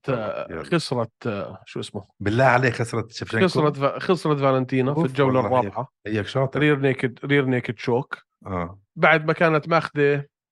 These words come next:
Speaker 2: جولة أو جولتين؟ بس
Speaker 1: لا، ما
Speaker 2: إجمالًا
Speaker 1: لا.
Speaker 2: شفشنكو بواجهت صعوبات على الواقف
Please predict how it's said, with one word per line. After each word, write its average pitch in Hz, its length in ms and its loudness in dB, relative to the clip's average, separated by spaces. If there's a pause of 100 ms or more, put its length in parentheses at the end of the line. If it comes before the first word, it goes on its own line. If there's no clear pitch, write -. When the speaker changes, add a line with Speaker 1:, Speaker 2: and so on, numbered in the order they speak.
(1040)
Speaker 2:
جولة 196 260 6
أو 185 120 6
جولتين؟ 180 520 2 (1800)
بس 147 140 4
Speaker 1:
لا، - 80 -2
ما 175 60 2
Speaker 2:
إجمالًا 180 540 2 (280)
Speaker 1:
لا. 107 200 -12
Speaker 2:
شفشنكو 147 800 0 (720)
بواجهت 147 480 2
صعوبات 147 680 2
على 120 220 0
الواقف 127 720 -4